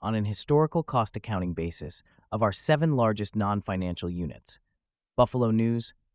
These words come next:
Feshheimer, Kirby, Nebraska Furniture Mart, Scott Fetzer Manufacturing Group, See's Candies, and World Book. In nineteen eighty-seven, these seven business units had combined operating earnings before interest and taxes of a hundred and eighty million dollars.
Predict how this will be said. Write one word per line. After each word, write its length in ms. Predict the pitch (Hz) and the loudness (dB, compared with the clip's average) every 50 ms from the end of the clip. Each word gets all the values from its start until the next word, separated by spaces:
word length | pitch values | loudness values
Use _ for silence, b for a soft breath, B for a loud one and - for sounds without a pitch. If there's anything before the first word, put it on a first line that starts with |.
| _ - | _ -2
Feshheimer, 580 | - 123 117 - 127 120 117 117 117 113 113 - _ - | 0 0 2 2 0 0 0 0 0 -2 -4 -6 _ -4
Kirby, 420 | - 127 117 107 113 110 104 107 | -2 0 0 0 0 -4 -4 -4
Nebraska 460 | 104 98 87 117 110 117 117 - - 107 | -6 -4 0 2 2 2 2 0 -4 -6
Furniture 400 | - 117 110 107 98 - - 90 | -4 -2 -2 -2 -2 -4 -4 -4
Mart, 300 | 87 87 87 80 - _ _ _ _ _ _ _ | -2 -2 -2 -4 -6 _ _ _ _ _ _ _
Scott 360 | - - - 165 160 - - | -8 0 2 4 4 4 2
Fetzer 300 | - 143 127 - 143 131 | 0 0 0 0 0 2
Manufacturing 720 | 127 110 104 104 92 - 120 107 104 - - 92 85 82 | 2 2 2 0 0 0 0 0 0 -2 -4 -6 -6 -4
Group, 280 | 76 - 76 76 - - - _ _ _ - | -6 -6 -8 -10 -10 -14 -20 _ _ _ -10
See's 300 | - - 170 165 147 - | -6 -4 -2 0 0 -2
Candies, 600 | - - 147 147 135 110 69 67 69 - - - _ - | 0 0 2 2 2 0 -2 -4 -8 -10 -12 -14 _ -6
and 160 | 110 110 101 | -4 -2 0
World 300 | 107 110 104 95 92 - | 2 2 0 0 -2 -4
Book. 380 | - 98 - - _ - - _ _ _ _ _ _ _ _ _ _ - | -4 -4 -4 -4 _ -20 -20 _ _ _ _ _ _ _ _ _ _ 0
In 100 | 120 120 | 2 4
nineteen 380 | 127 143 156 - - 156 139 | 4 4 2 2 2 2 2
eighty-seven, 640 | 123 120 107 98 - - - 147 107 - - 65 - - - | 2 2 2 0 0 2 2 2 0 0 -4 -10 -12 -6 -2
these 180 | 175 180 - | 0 2 2
seven 320 | - - 190 170 170 160 139 | 4 4 6 6 6 4 4
business 400 | 123 143 139 135 117 98 - - | 4 2 2 2 0 0 -2 -4
units 300 | 90 76 69 65 - - | -6 -6 -6 -6 -8 -8
had 180 | - 117 107 | -8 -8 -8
combined 500 | - - 120 110 98 123 127 139 143 135 - - | -4 -2 0 2 4 4 4 2 0 -2 0 0
operating 560 | - 127 - - 139 131 123 117 117 117 - | 2 2 2 0 0 0 0 0 0 -2 -2
earnings 320 | - 110 107 104 98 98 92 | -2 -2 -2 -2 -2 -4 -4
before 400 | - 98 - - 107 101 - - | -6 -10 -8 -4 -4 -4 -2 -2
interest 360 | 113 117 - 123 - - 107 | -4 -4 -4 -6 -6 -4 -4
and 100 | 107 101 | -6 -4
taxes 540 | 101 117 110 98 - - - 73 73 - b b b - | -4 -4 -4 -4 -4 -6 -8 -8 -10 -12 b b b -8
of 80 | 101 | -6
a 60 | 101 90 | -6 -4
hundred 280 | 85 117 123 117 120 | -2 -2 -2 -2 -2
and 80 | 110 107 | -4 -4
eighty 220 | - 98 98 95 92 | -6 -6 -6 -4 -4
million 300 | 90 85 85 82 82 78 | -4 -4 -4 -4 -4 -4
dollars. 480 | - 76 69 - - - - - - | -6 -6 -8 -10 -12 -14 -16 -18 -20